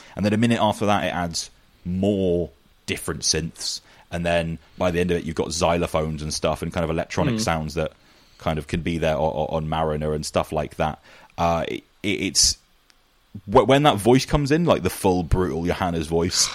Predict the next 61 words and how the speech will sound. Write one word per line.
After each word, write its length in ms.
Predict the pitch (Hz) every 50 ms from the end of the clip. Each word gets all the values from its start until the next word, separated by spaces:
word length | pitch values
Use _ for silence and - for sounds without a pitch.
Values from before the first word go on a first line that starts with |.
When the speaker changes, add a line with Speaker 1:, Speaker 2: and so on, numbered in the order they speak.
| - -
Speaker 2:
<sighs> 200 | - - - -
Speaker 1:
it, 100 | 92 90
Speaker 2:
He's 120 | 127 151 -
Speaker 1:
it's 100 | 190 190
Speaker 2:
so 420 | - 147 143 151 143 139 139 139 - _ _ _ _ _ - -
Speaker 1:
yeah, 180 | - 107 98
he's 180 | 92 123 117 90
amazing. 540 | 87 87 87 87 85 78 71 73 73 76 -
Uh, 140 | 87 85 85
for 100 | 131 120
me, 160 | 143 160 160
it, 160 | 127 101 101
for 180 | - - 113 104
someone 260 | - 131 120 113 101
who 260 | 87 110 101 95 76
I 80 | 82 90
spend 180 | - - 92 82
a 60 | 82
lot 140 | 85 - -
of 60 | -
time 180 | 90 85 82 85
listening 200 | 87 - - -
to 60 | -
Kotaluna, 380 | - 85 - 76 73 69 76 -
it's, 80 | -
it's 160 | - - -
quite 160 | - 107 - 87
a 20 |
comfortable 480 | - - 110 98 85 - 113 95 92 -
place 400 | - 104 110 131 - - - - - - -
because 220 | - - - 85 90
it's, 140 | 82 -
it's 180 | - 76 - -
a 80 | 98 92
kind 180 | - 101 92
of, 80 | 90 76
it's 120 | 92 -
a 80 | 98 87
familiar 520 | - 107 92 90 92 92 95 92 90 82
kind 160 | - 95 87
of 60 | - 135
Speaker 2:
<laughs> 20 |
Yeah, 60 | 123 123
Speaker 1:
presence. 260 | 120 120 120 120 127
Speaker 2:
yeah, 100 | 127 117
I 80 | 120 131
get 220 | 135 127 113 98
you. 100 | 113 120
Speaker 1:
But 140 | - 147 147
fucking 360 | 156 139 135 123 - - 101
hell, 180 | 98 120 110 98
he's, 340 | 92 92 92 87 - - - _ _ _ _ _ _ _ _ -
he's 180 | - 104 - -
terrifying 480 | - 151 160 151 - - 82 80 80
to 60 | - 104
the 80 | 101
point 160 | - 131 -
that, 100 | - 107 -
like, 140 | 110 104 104
the 100 | 110 113
last, 600 | 123 127 135 139 - - - - - - -